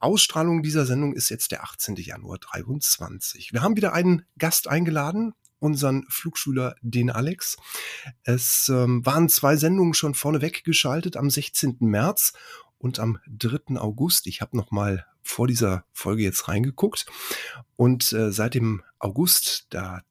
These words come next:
im Jahr zweitausendzweiundzwanzig, ist beim Alex viel passiert.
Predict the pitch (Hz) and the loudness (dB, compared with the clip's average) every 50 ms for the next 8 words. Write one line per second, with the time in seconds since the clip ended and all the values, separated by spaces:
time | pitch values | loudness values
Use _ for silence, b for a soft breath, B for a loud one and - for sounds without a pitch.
0 | _ - - 104 101 98 98 104 113 107 101 101 101 - - - 92 95 - 98 | _ -14 -10 -8 -6 -6 -6 -6 -6 -6 -6 -6 -6 -6 -4 -4 -4 -4 -2 -2
1 | 95 98 95 98 92 - - 90 92 92 92 - - 95 101 - 117 113 - 139 | -4 -2 -4 -4 -6 -6 -6 -4 -4 -2 -2 -2 -4 -4 -4 -2 -2 -2 0 0
2 | - 185 156 151 - 151 185 180 180 - - - 208 214 - 175 160 - - - | 2 4 4 4 4 4 4 4 4 4 2 2 2 2 2 2 2 2 0 0
3 | 160 208 240 - - | 0 -2 -2 -4 -8